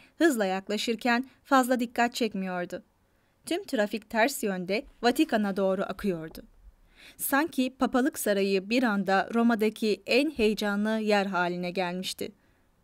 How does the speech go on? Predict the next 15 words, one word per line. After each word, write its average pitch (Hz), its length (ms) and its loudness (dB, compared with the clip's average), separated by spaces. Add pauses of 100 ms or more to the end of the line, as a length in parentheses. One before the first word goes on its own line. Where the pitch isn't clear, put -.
(680)
Langdon 302 380 4
arka 262 260 2
koltukta 294 500 0
otururken 240 720 0
sorular 254 380 -2
aklından 226 640 -2
hızla 262 260 0
geçiyordu. 190 640 -6 (480)
"Katili," 185 440 -4
düşündü. - 460 -10 (640)
"Onu 220 320 0
bu 311 80 0
sefer 220 360 0
yakalayıp 214 540 0
yakalayamayacaklarını, 196 1080 0